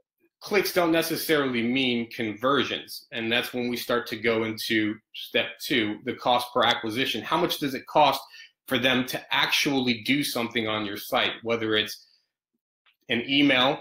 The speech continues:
to you asking questions, looking for a consult, or a phone call? Well, the legal profession is the highest out of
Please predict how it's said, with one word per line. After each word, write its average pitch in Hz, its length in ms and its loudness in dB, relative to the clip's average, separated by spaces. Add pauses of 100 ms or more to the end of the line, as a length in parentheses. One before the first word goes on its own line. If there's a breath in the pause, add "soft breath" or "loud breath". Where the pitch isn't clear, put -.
to 131 120 -2
you 123 420 2
asking 120 360 0
questions, 127 800 0
looking 117 260 -4
for 110 140 0
a - 80 -8
consult, 135 580 2
or 123 160 2
a 117 40 0
phone 113 420 -4
call? 87 360 0 (560 soft breath)
Well, 143 420 2
the 127 120 2
legal 170 320 6
profession 147 540 2
is 110 120 2
the 113 80 0
highest 131 460 -2
out 110 80 0
of 104 80 -6